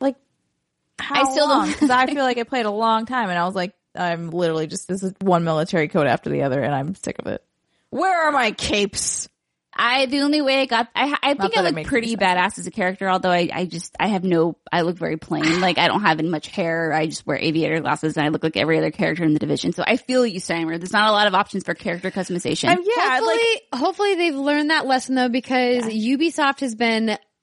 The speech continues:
Speaker 3: excellent with character customization,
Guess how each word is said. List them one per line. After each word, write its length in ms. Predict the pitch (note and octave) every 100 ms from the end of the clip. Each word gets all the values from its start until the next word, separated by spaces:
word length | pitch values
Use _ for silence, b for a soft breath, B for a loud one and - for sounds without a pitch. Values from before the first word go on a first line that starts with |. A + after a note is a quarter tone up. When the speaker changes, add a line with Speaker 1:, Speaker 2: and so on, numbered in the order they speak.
| _
Speaker 3:
excellent 720 | B3 D4 - - B3 A#3 G#3 -
with 240 | G3+ G3
character 340 | - G#3 G3+
customization, 960 | G3+ G#3 - G#3 F#3+ G3 F#3+ - F#3+ F#3